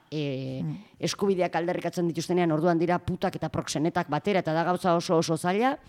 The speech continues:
Speaker 1: pornografiak, eta baita ere da terrible, osea, e, e, momentu honetan pentsatzen ari direnean, pornografia zentsuratuko dutela da, como, zuek ez zaudete burutik kontra.
Speaker 2: <laughs>
Speaker 1: Osea, ez duzue lortuko. Osea,
Speaker 2: Ja, es que
Speaker 1: e, proposatu beste pornografia bat,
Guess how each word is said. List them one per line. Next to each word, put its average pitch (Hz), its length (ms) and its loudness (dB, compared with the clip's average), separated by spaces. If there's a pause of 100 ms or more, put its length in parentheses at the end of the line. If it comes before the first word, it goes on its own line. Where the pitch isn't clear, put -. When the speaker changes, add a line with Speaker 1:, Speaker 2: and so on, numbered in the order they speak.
(360)
Speaker 1:
pornografiak, 175 720 2
eta 139 300 -2
baita 156 240 -2
ere 165 100 2
da 180 140 4
terrible, 185 460 0
osea, 156 220 0 (460)
e, 160 440 0
e, 160 100 -2
momentu 185 360 0
honetan 233 300 -2
pentsatzen 214 440 0
ari 220 180 4
direnean, 220 520 4 (320)
pornografia 165 880 4 (100)
zentsuratuko 220 640 4
dutela 226 320 6
da, 185 120 2
como, 160 200 0 (240)
zuek - 180 -4
ez 311 60 -4
zaudete 339 300 -2
burutik 127 400 -4
kontra. 135 220 2
Speaker 2:
<laughs> 214 260 12
Speaker 1:
Osea, 196 220 2 (580)
ez 240 100 6
duzue 294 260 2 (100)
lortuko. 175 680 2
Osea, 208 280 -2
Speaker 2:
Ja, 202 220 10
es 190 120 2
que 240 160 10
Speaker 1:
e, 254 120 10
proposatu 294 580 2
beste 320 300 2
pornografia 240 640 0
bat, 196 260 2